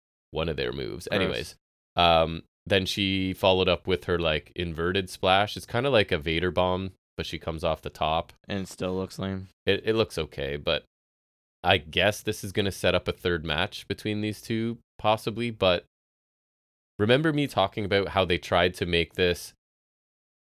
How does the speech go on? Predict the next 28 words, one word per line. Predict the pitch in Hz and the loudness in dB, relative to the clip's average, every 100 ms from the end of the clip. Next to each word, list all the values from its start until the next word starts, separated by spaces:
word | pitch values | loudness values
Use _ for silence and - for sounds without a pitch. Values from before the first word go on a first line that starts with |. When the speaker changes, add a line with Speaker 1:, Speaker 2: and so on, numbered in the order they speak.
| _ | _
Speaker 1:
about | 95 85 92 90 - - | -4 2 4 4 0 -6
a | |
story | 92 - 92 95 | -6 -2 2 4
about | 90 90 87 - - | 4 4 4 -2 -8
Wendy | 92 95 95 | -2 -2 -2
Choo | 90 - 95 | -6 -2 -2
being | 87 92 85 | 2 0 -2
forced | - 92 85 - | -2 0 0 -2
to | 85 73 - | -4 -4 -10
relive | 98 104 90 87 87 | -2 0 2 2 2
her | - | -2
childhood | 85 - 80 85 92 78 | -6 0 2 2 -2 -6
trauma | - 85 85 87 | -2 0 0 0
of | 90 85 | 0 0
having | 92 87 82 | 0 0 0
a | 73 | -4
drink | - 87 92 | -2 -4 -4
thrown | - 90 87 | -2 -2 0
in | |
her | 87 | -2
face | 82 92 87 87 - | -2 0 0 0 -6
and | 76 | -2
blah, | 82 82 | 0 2
blah, | 82 | 0
blah, | 76 78 80 | 0 2 0
blah, | 78 | 0
blah. | 73 80 78 85 | -4 0 2 2
Like, | 85 82 - | 2 2 -2